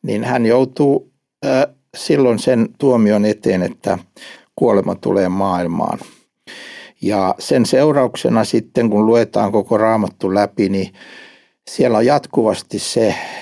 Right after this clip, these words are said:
tilanne, että kun ihminen luopuu Jumalasta, niin, äh, hän joutuu tämän tuomion alaisuuteen.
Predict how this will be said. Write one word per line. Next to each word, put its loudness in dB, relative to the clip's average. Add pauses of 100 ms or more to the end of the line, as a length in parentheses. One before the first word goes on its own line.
(160)
tilanne, 0
että -4
kun -6
ihminen -2
luopuu -2
Jumalasta, -2 (680)
niin, -2 (380)
äh, -2 (220)
hän -2
joutuu 0
tämän 0
tuomion 2
alaisuuteen. -2